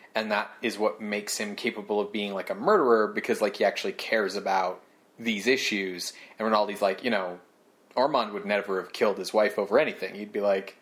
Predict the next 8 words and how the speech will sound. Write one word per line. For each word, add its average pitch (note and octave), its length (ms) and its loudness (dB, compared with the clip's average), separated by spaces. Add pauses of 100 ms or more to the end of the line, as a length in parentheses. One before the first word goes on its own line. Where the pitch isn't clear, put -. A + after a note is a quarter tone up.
(320)
"Oh, C3 320 4 (120)
you B2 160 -10
bitch, A#2 360 0
you're, B2 280 -2 (120)
you've C3 180 -6
made C3+ 200 2
me C3+ 140 0
angry. G2+ 460 -2